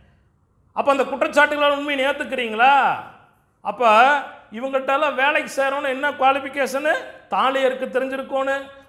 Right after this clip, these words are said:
பாவ மன்னிப்பு கொடுக்க தெரிஞ்சிருக்கணும், கருப்பர் கூட்டம் மாதிரி இந்து மதத்தை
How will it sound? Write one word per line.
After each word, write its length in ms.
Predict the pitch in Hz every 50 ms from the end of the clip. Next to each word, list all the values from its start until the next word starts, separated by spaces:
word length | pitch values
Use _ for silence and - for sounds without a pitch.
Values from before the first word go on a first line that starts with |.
| _ _ -
பாவ 200 | 185 208 - 262 277
மன்னிப்பு 320 | 277 277 269 269 269 269 262
கொடுக்க 240 | 214 269 269 262 262
தெரிஞ்சிருக்கணும், 800 | 262 - 240 269 269 277 269 269 - 269 269 269 269 269 269 269 269 - - - _ _ _
கருப்பர் 480 | - 214 247 294 294 294 302 277 285 262
கூட்டம் 300 | 269 269 - 247 233 240
மாதிரி 160 | 262 285 277 269 208
இந்து 220 | 214 254 269 294 277
மதத்தை 340 | 262 247 240 226 233 285